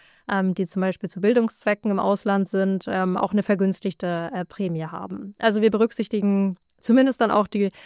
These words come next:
äh, jungen, äh, Leute, die dann, wie gesagt, im Ausland, äh, vielleicht studieren,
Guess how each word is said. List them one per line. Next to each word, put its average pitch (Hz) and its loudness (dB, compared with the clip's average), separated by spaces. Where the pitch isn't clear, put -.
äh, 196 6
jungen, 226 4
äh, 208 2
Leute, 202 2
die 202 -2
dann, 190 -2
wie 202 -4
gesagt, 180 -4
im 196 -4
Ausland, 202 0
äh, 196 -2
vielleicht 208 -2
studieren, 214 2